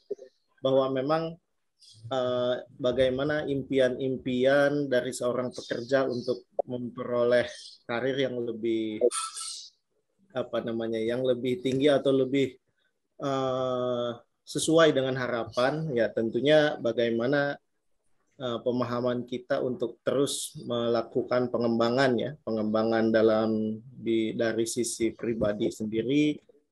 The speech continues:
maupun pengembangan dari sisi, eh, rekan-rekan di lingkungan kami begitu. Nah, mungkin, eh, kami yang sudah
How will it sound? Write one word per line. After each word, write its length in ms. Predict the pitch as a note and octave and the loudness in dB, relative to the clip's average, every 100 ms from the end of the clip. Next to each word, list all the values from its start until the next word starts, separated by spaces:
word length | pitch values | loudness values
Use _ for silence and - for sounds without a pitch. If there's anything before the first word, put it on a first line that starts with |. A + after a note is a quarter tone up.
| _ - | _ -4
maupun 400 | A#2 A2+ C#3+ C3+ | -2 2 2 2
pengembangan 640 | A#2 A2+ A2 A2 C3+ C#3+ | 0 2 2 2 2 2
dari 240 | A#2 A2+ A#2 | 2 0 -6
sisi, 480 | A#2 G#2 D3+ D3+ - - - - - | -8 -6 0 0 -2 -8 -16 -18 -8
eh, 180 | A2+ G#2+ | -6 -2
rekan-rekan 720 | A#2+ A2+ B2+ C3 C#3 D#3 D#3 | -2 0 0 0 -4 -4 -2
di 80 | B2+ | 0
lingkungan 560 | B2 A#2+ A#2+ A#2 A2+ | 0 0 0 0 -2
kami 480 | G#2+ G#2 G#2+ G#2+ G2 | -2 -4 -4 -4 -6
begitu. 400 | G#2+ G#2 G2+ G2+ G2+ _ - - _ - _ _ | -10 -14 -10 -12 -12 _ -2 -2 _ -20 _ _
Nah, 160 | A#2+ A#2 | -6 -4
mungkin, 480 | B2 B2 E3 E3 E3+ - _ _ _ _ _ - | -4 4 4 4 -2 -10 _ _ _ _ _ -6
eh, 540 | A#2+ A#2 A2+ A2+ G#2+ G#2 _ _ _ _ _ | -4 -2 -2 -2 -4 -8 _ _ _ _ _
kami 400 | - C3+ D3+ F3 | 0 2 2 2
yang 320 | D3 C#3+ C3+ | 4 2 0
sudah 480 | - C3+ C3 C3 B2 | -6 -2 2 2 0